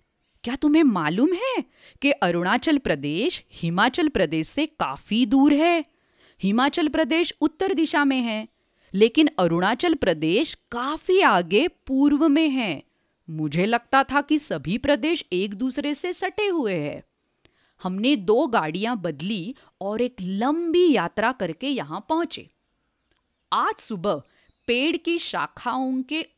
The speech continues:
ऊपर बने अपने ट्री हाउस तक पहुंचने के लिए हम पैदल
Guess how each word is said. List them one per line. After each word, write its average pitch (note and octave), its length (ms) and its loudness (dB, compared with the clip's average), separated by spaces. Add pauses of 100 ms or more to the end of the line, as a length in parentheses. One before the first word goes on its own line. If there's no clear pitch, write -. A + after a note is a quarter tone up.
ऊपर D4 480 -4 (100)
बने E3 460 -6 (120)
अपने G#3+ 280 -10 (160)
ट्री C#4 220 -2
हाउस C#4+ 460 -6
तक B3+ 100 -8 (300)
पहुंचने C#4 480 -10
के F4 160 -4
लिए E3 300 -8 (360)
हम E3+ 200 -8 (120)
पैदल F3+ 440 -4